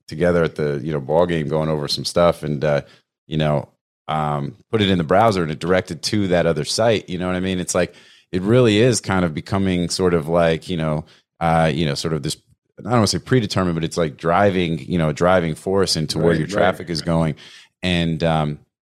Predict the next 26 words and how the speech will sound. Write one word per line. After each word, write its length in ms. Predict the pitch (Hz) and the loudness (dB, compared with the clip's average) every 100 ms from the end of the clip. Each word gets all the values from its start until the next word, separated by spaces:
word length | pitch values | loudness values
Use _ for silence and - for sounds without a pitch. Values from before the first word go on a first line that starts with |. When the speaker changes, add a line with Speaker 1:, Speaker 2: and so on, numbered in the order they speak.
| _ _ | _ _
Speaker 1:
and 80 | 85 | -2
like 140 | 92 73 | -2 -2
you 60 | |
said, 340 | - 113 101 80 | 2 4 4 4
by 120 | 82 | 0
being 340 | 78 101 98 | 2 0 2
able 240 | 95 85 85 | 2 0 -2
to 180 | - | -2
make 300 | 82 87 85 | 0 0 0
it 140 | 85 - | -4 -4
so 180 | 92 80 | -4 -2
that 260 | 85 - | -4 -6
the 100 | - | -10
site, 540 | - - 101 95 85 - _ _ _ _ - | -6 2 4 4 0 -6 _ _ _ _ -4
it, 200 | 90 76 | -2 -2
the 80 | |
domain 540 | 78 82 87 98 95 87 | -2 0 2 4 2 2
is 200 | 85 73 | -2 0
what 220 | 85 - | -2 0
people 320 | - 92 82 | -2 -2 2
are 80 | 82 | 2
actually 300 | 85 - 82 | 2 0 -6
plugging 420 | - 90 82 76 | 0 0 0 0
right 220 | 80 85 | 2 2
into 260 | 85 80 80 | 0 -2 -6
the, 120 | 67 | -10